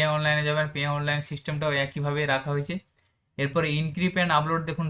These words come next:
ডকুমেন্টস আপলোডের জায়গায় কিছুটা পরিবর্তন করা হয়েছে, এখানে encrypt and আপলোড করবেন। এরপর এখানে টেকনিক্যাল ফিনান্সের দুটো পার্ট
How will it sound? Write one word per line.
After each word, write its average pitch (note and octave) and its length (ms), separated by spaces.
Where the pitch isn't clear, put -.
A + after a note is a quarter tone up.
ডকুমেন্টস D#3 380
আপলোডের C#3+ 380
জায়গায় C#3+ 280
কিছুটা D3 300
পরিবর্তন C#3 400
করা C#3 160
হয়েছে, C#3 220
এখানে C#3+ 180
encrypt C#3 400
and C3+ 160
আপলোড C3+ 300
করবেন। C#3+ 240
এরপর D3 340
এখানে E3 180
টেকনিক্যাল D#3 420
ফিনান্সের D3+ 440
দুটো D3 200
পার্ট C#3 160